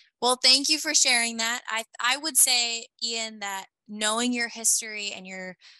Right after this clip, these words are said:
your experience with the company and in your negotiating roles, you are also a very <laughs> well-rounded person. And I would hazard to guess that if anyone listening has any questions or wants some further input, they could reach out to you.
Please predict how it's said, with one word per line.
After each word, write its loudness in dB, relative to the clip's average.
your -4
experience 2
with -6
the -10
company -8
and -6
in -2
your 0
negotiating 0
roles, -4
you -8
are -8
also 2
a -6
very 0
<laughs> -
well-rounded -4
person. 0
And -8
I 2
would -2
hazard 2
to -4
guess 0
that -4
if -14
anyone -8
listening 2
has 0
any -4
questions 0
or -6
wants 2
some 2
further -2
input, -10
they -2
could -10
reach -2
out -6
to 0
you. -12